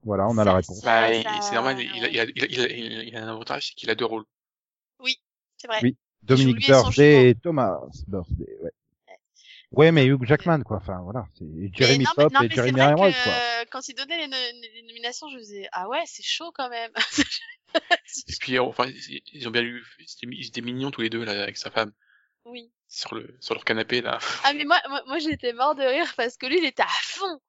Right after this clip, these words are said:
Speaker 2: Discours ultra politique, super sérieux. Et elle, elle était à côté. « Ah, trop bien et tout, tu sais. » Mais c'était vraiment la,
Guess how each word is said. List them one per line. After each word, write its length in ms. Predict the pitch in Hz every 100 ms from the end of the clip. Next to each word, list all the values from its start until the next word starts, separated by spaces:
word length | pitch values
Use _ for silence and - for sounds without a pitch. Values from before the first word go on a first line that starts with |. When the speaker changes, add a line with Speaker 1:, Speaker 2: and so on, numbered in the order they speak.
| _
Speaker 2:
Discours 480 | 262 320 - 359 330
ultra 380 | 349 349 - 339
politique, 680 | - 349 339 - - - -
super 360 | - - 330 -
sérieux. 280 | 320 330 381 - -
Et 60 |
elle, 160 | 349 392
elle 140 | 359
était 180 | 339 330
à 60 | 311
côté. « 200 | 381 466 - - -
Ah, 160 | 698 - -
trop 160 | - 587 640
bien 120 | 659 698 659
et 40 |
tout, 340 | - 659 659 605
tu 0 |
sais. » 140 | - 508 440
Mais 100 | 311
c'était 220 | 311 311
vraiment 240 | 294 330 440
la, 80 | 415